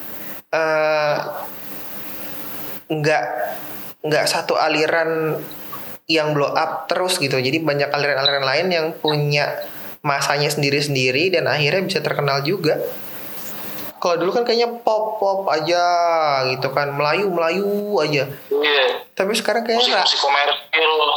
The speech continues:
Speaker 1: eh, sekarang tuh rata gitu loh. Kalau lu dengerin Spotify gitu, misalnya ada rilisan baru setiap Jumat atau apa, nggak melulu pop gitu kan, nggak melulu pop, nggak melulu rock, nggak melulu apa.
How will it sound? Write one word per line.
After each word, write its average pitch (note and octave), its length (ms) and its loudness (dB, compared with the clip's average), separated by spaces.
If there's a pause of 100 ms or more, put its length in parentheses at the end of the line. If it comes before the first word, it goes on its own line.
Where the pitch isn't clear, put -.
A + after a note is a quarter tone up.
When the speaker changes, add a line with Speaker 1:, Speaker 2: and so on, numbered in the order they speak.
(100)
Speaker 1:
eh, A3+ 340 2 (380)
sekarang A#3+ 400 0
tuh D4 160 0 (320)
rata - 480 0
gitu D#3+ 240 0
loh. C#3 160 0
Kalau D#3 240 0
lu D#3+ 100 0
dengerin D#3 380 0
Spotify E3+ 880 0
gitu, F#3+ 160 0
misalnya F#3+ 320 2
ada E3 80 2
rilisan D#3 320 0
baru D3 240 2
setiap D3 240 0
Jumat D3 400 2
atau D3 320 0
apa, F#3 240 -2 (1040)
nggak D#3 320 2
melulu F3+ 480 0
pop D3 320 0
gitu C3+ 320 2
kan, C#3 160 0 (160)
nggak C#3 160 2
melulu C3 320 2
pop, C#3+ 240 0
nggak C3 160 0
melulu B2 480 2 (400)
rock, C#3+ 480 0
nggak C3+ 160 2
melulu B2+ 160 2
apa. C3+ 480 0